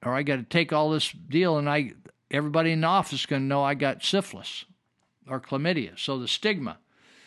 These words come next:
Uh, decreased condom use among the vulnerable groups. You say, "They, they don't wanna take, they don't wanna say gay or bisexual men." They don't wanna say that. So they say it's M S Ms,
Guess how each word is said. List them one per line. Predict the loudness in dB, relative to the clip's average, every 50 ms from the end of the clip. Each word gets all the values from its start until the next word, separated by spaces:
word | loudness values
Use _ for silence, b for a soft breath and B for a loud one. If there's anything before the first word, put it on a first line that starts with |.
| b b b b b b b b b b _ 2
Uh, | 4 4 6 4 4 2 0 -6 -12 -20 -20 _ _ _ _ _ _ _ _ _ _ _ _ -6 2
decreased | 4 4 4 2 0 -2 0 2 4 4 2 0 -4 -8 -12 -8
condom | 0 2 4 4 4 4 2 2 4 4
use | 4 4 2 2 2
among | 2 2 4 4 4 2
the | 2
vulnerable | 2 4 4 4 6 4 4 4 2 2
groups. | 2 2 0 0 -2 -8
You | -10
say, | -8 -10 -10 -14 -16 _ -20 -20
"They, | -20 -20 -18 -18
they | -18 -18 -18
don't | -20 -20
wanna | -20 -20 -20 -20 -16
take, | -14 -14 -14 -16 -18 _ _
they | -18 -18
don't | -18 -18 -20
wanna | -20 -20 -18 -14
say | -14 -14 -14 -16 -20 -20
gay | -20 -20 -20 -20 -20 -20 -20 -20 -20 _ _ _ _ _ _ _ _ _
or | -20 _ _
bisexual | -16 -16 -12 -10 -10 -10 -10 -10 -12 -12 -12 -12 -14 -16
men." | -18 -18 -18 -18 -20 -20 _ _ _ _ _ _
They | -8 -6
don't | -6 -8
wanna | -10 -12 -12
say | -12 -12 -12 -14
that. | -16 -18 -18 -20 _ b b b b b b b b b b b b b
So | -8 -6 -4
they | -2 -2 -2 -2
say | -4 -6 -6
it's | -8 -10 -12 _
M | -6 -4 -2
S | -2 -2 -2 -2 -4
Ms, | -2 -2 -2 -2 -4 -6 -10 -12 -14